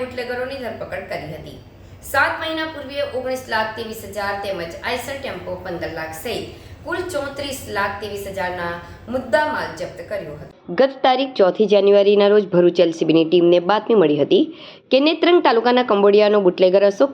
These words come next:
કેસરી મલમાલી અને લખીરામ ગિરિરાજ ગૌતમ ભારતીય બનાવટનો વિદેશી દારૂ મંગાવી અંકલેશ્વર જી આઈ ડી સીની ક્રિસ્ટલ ચોકડી પાસે આવેલા પ્લોટ નંબર પિસ્તાલીસ zero ચાર ખાતે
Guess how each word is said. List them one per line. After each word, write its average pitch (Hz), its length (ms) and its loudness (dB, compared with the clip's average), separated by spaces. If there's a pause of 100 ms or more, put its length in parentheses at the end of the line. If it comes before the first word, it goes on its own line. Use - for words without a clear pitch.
કેસરી 175 360 2
મલમાલી 170 440 2 (320)
અને 240 140 4
લખીરામ 330 560 4
ગિરિરાજ 202 440 4
ગૌતમ 185 360 4
ભારતીય 247 380 2
બનાવટનો 175 480 2
વિદેશી 165 380 2
દારૂ 156 220 2
મંગાવી 151 420 4 (500)
અંકલેશ્વર 330 560 2
જી 240 100 4
આઈ 233 100 0
ડી 226 140 -2
સીની 240 240 4
ક્રિસ્ટલ 233 400 2
ચોકડી 208 340 2
પાસે 190 260 0
આવેલા 180 280 4
પ્લોટ 160 300 0
નંબર 214 260 0 (720)
પિસ્તાલીસ 330 600 2
zero 254 180 4 (120)
ચાર 247 160 4 (100)
ખાતે 247 200 2